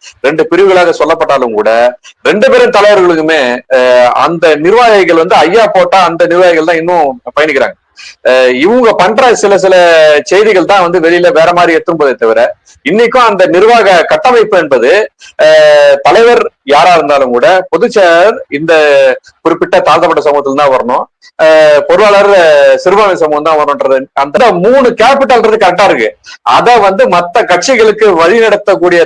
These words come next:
தலைமையில இன்னும் பாமக இருக்கு. அத, அதனுடைய அந்த ஒற்றுமை, அந்த ஒழுக்கத்தை தான் இன்னைக்கு மத்தவெல்லாம் வந்து எப்படியாவது சிதைக்கணுன்றதுக்காக பொய் செய்திகளையும் பொய் ப-, பிரபலம் பண்ணிட்டு இருக்கான். நம்ம அதுக்கு,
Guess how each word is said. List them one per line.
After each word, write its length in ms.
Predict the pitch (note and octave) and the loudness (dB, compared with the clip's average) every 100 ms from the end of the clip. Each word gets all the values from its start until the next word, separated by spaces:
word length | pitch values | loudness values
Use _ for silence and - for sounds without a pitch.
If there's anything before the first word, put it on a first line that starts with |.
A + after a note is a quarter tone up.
| - | 0
தலைமையில 280 | E3 G#3 A3 | 0 2 0
இன்னும் 360 | F3+ F#3 A#3 F#3 | 0 0 0 0
பாமக 360 | F#3+ F#3 E3 | 0 2 2
இருக்கு. 300 | C#3+ B2 A#2+ _ _ _ _ | 0 -2 -6 _ _ _ _
அத, 360 | - C3+ F3+ E3 | -4 0 0 0
அதனுடைய 560 | C3 E3 G3+ G3 F3+ E3+ | 0 0 0 0 2 0
அந்த 240 | E3 D#3+ | 0 0
ஒற்றுமை, 540 | E3+ F#3 - A3 B3 | 0 0 -2 0 0
அந்த 300 | A#3 F3+ E3+ | 0 0 0
ஒழுக்கத்தை 480 | D#3 G#3+ - A#3+ G#3 | 2 0 0 -2 0
தான் 500 | G3+ A#3 D#3+ E3 F#3 | 0 0 2 0 -2
இன்னைக்கு 300 | E3 F3+ E3 | -2 -2 -2
மத்தவெல்லாம் 520 | D3 - G3+ G3 G3 | -4 -2 0 0 0
வந்து 240 | E3 E3+ F3+ | 0 0 0
எப்படியாவது 440 | C#3+ F3+ G3+ F#3 | 0 0 2 0
சிதைக்கணுன்றதுக்காக 760 | - E3+ E3 D3+ C#3 C#3 D3+ G#3 - _ _ | 0 -4 -4 -4 -2 0 0 -2 -4 _ _
பொய் 200 | F3+ G#3+ | -4 -2
செய்திகளையும் 640 | G3 D#3+ D3 D3 F3+ G3 F#3 | 0 0 -2 0 0 -2 -2
பொய் 160 | F3+ | -2
ப-, 300 | F3 D3+ C#3+ | 0 2 2
பிரபலம் 240 | C#3+ C#3 D3+ | 0 -2 -2
பண்ணிட்டு 300 | C#3+ C3+ A#2+ | -4 -4 -4
இருக்கான். 240 | A#2 E3 - _ - | -2 -4 -6 _ -10
நம்ம 180 | D3+ D#3 | -4 0
அதுக்கு, 300 | C#3+ G#3 | 0 2